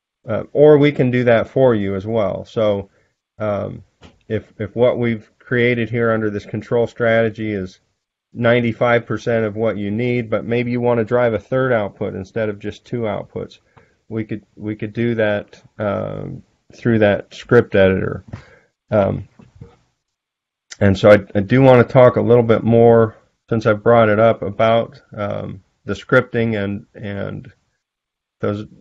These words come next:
those different script editors that I just sho-, showed you. So if we go to global, go back to scripts, um, like I said, we have four script editors. Uh, this master script,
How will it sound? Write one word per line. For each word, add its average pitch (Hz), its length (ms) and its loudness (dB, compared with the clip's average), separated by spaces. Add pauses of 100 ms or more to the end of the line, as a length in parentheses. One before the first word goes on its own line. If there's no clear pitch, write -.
(100)
those 104 240 -4
different 110 300 -4
script - 380 -2
editors 101 460 0
that 98 140 -2
I 98 80 0
just 98 200 -6
sho-, 101 160 0 (840)
showed 104 160 4
you. 95 120 -2
So 104 160 -6
if - 100 -8
we 107 80 -2
go 120 160 8
to 113 80 4
global, 110 520 4
go 104 160 -2
back 113 300 4
to 98 100 -4
scripts, - 540 0 (500)
um, 101 380 -4 (300)
like 113 120 -2
I 107 60 2
said, 110 200 2
we 107 100 2
have 98 180 2
four 131 220 4
script 127 360 0
editors. 101 560 -2 (400)
Uh, 101 240 -4 (160)
this 131 240 -2
master 131 480 4
script, - 540 -2